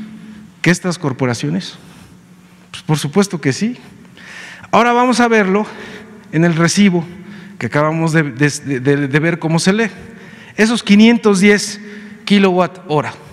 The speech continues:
Vamos a darle a la siguiente, por favor. Entonces imagínense ustedes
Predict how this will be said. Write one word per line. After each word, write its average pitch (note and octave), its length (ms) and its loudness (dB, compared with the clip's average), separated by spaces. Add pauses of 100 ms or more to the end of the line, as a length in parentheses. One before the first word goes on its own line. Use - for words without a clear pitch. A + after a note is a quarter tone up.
(560)
Vamos F#3 280 0
a E3+ 60 0
darle E3+ 200 0
a - 20 -2
la D3+ 100 -4
siguiente, D3+ 300 -2
por D3 140 -4
favor. E3+ 300 -2 (1160)
Entonces C4 260 0
imagínense B3 460 0
ustedes E3 520 -4